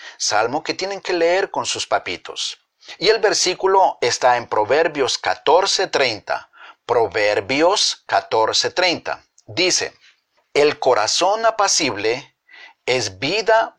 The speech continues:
para la carne, mas la envidia es carcoma de los huesos".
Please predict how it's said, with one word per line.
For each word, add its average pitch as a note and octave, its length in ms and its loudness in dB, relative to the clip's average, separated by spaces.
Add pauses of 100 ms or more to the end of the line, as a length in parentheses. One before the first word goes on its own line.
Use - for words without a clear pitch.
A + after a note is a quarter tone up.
para E3+ 160 4
la E3+ 220 2
carne, D#2 480 0 (420)
mas C3 440 0
la A#2 200 0
envidia A#2 1040 -4
es D#3+ 400 0
carcoma F3+ 1040 -2
de E3 120 0
los E3 180 2
huesos". - 840 -2